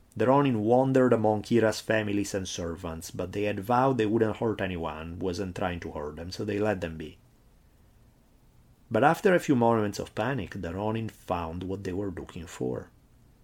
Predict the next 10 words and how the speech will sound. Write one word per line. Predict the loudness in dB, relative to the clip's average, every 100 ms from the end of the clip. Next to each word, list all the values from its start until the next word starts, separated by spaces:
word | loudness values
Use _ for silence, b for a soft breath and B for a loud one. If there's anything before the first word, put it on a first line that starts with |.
| _ _ _ _ _ -6
They | -4
discovered | -4 0 6 6 6 -2
Kira | -2 2 2 2 -4 _ _
hiding | -6 2 4 4 0 -2 -4 -8 -14
in | -12 -12
a |
charcoal | -6 -2 0 0 0 2 0
storage | -2 0 0 0 -4
house | -4 -4 -6
outside. | -12 -12 -14 -14 -14 -16